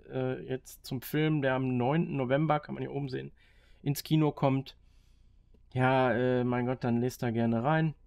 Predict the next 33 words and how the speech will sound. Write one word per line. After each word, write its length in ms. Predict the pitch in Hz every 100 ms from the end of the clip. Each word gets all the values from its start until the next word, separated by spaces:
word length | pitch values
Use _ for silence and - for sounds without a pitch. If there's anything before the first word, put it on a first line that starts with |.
| - -
Aber 560 | - 120 117 120 117 113
ich, 220 | 120 - - - 113
ich 180 | - -
halte 240 | 107 -
da 40 |
nicht 220 | - 139 -
viel 180 | -
von. 220 | 147 123 135
Ich 120 | -
bin 140 | 139
dann, 120 | 139 - - - - -
ich 140 | 113
kaufe 240 | 165 170
dann 180 | 170 147
lieber, 440 | 139 143 143 135 - - - - - -
äh, 240 | 127 127
die 140 | 120 123
Reihen. 440 | 117 131 127 135 - - -
Das 180 | 113 -
kann 120 | 165
natürlich 380 | 170 180 170 -
mal 180 | 143
sein, 320 | 131 143 165 165 - - - -
dass, 360 | 139 147 -
äh, 400 | - 135 135 131 107
da 440 | 131 135 135 -
Sachen 380 | 123 143 - 147
drin 320 | 120 131 139
sind, 460 | 123 131 131 - -
die 200 | 120 123
hier 280 | 117 123 117
auf 140 | 117
Deutsch 380 | - 117 - -